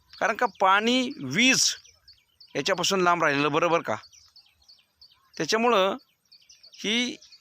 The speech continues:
दक्षताच घेतलेली बरी, पाऊस यावा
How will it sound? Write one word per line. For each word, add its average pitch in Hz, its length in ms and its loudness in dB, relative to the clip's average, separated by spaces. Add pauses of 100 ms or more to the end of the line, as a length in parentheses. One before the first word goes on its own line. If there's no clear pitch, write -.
(180)
दक्षताच 196 600 0
घेतलेली 175 380 0
बरी, 135 220 0 (1300)
पाऊस 233 360 4
यावा 226 480 4